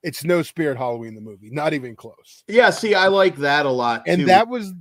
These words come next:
Speaker 1: the, that was the level I was hoping for.
Speaker 2: Yeah,
Speaker 1: Oh, wh-,
Speaker 2: which
Speaker 1: why did
Speaker 2: also had a P G thirteen rating, I believe.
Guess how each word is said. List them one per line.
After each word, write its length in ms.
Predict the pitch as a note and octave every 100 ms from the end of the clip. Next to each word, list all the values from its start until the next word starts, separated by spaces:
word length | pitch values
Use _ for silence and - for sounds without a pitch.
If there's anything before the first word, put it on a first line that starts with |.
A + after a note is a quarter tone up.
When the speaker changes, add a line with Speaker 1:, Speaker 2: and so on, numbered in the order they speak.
| E3
Speaker 1:
the, 140 | D#3+ D#3+
that 240 | D#3 F3
was 140 | F#3
the 100 | F3
level 320 | D#3+ D#3 D3 D3
I 160 | C3+
was 220 | C3 A#2+
hoping 400 | - D3+ C3 A#2
for. 360 | - G#2+ - - _ _ _ _ _ _ _ _ -
Speaker 2:
Yeah, 300 | C3 A2 F#2
Speaker 1:
Oh, 60 | G#3
wh-, 60 |
Speaker 2:
which 220 | G3+ C#3 E3+
Speaker 1:
why 160 | A#3
did 100 | A#3+
Speaker 2:
also 320 | - - D#3+
had 300 | C3 B2 A#2
a 40 | A2
P 240 | - G#2+
G 200 | F2+ F#2+
thirteen 480 | G2 F#2+ F2+ - F2+
rating, 420 | F2 E2+ E2 E2
I 100 | D#2+
believe. 420 | D#2 E2 E2 D#2+